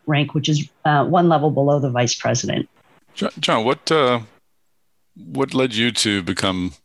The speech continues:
Speaker 2: so involved in this as well? Was it, is it your, your family connection? Um,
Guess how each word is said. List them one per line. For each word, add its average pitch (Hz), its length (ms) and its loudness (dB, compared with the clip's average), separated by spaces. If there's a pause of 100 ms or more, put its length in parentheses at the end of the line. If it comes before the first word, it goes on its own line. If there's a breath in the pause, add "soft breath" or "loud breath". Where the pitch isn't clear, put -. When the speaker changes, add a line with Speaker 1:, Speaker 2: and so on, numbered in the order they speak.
(180)
Speaker 2:
so 95 240 -2
involved 85 380 0
in 82 80 -8
this 82 220 -2
as 80 100 -6
well? 82 220 0
Was 82 160 -4
it, - 120 -8
is 87 120 -2
it 90 80 -2
your, 90 360 -2
your - 160 -4
family 92 320 -2
connection? 104 680 -4 (100)
Um, 85 480 -4